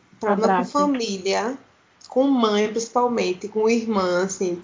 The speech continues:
Speaker 1: quando é um núcleo familiar muito próximo, a, pega a pessoa num canto, assim, que é de lascar mesmo. Eu nem imagino, porque acho que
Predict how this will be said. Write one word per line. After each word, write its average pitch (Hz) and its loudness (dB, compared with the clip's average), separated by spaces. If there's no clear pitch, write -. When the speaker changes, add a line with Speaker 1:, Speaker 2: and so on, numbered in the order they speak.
Speaker 1:
quando 202 2
é 208 6
um 226 6
núcleo 208 2
familiar 202 2
muito 190 -2
próximo, 202 0
a, - 2
pega 226 4
a 247 4
pessoa 247 2
num 262 0
canto, 208 0
assim, 208 -2
que 220 -6
é 190 2
de 196 2
lascar 208 2
mesmo. 196 2
Eu 240 2
nem 233 6
imagino, 202 0
porque 190 0
acho 170 -8
que - -8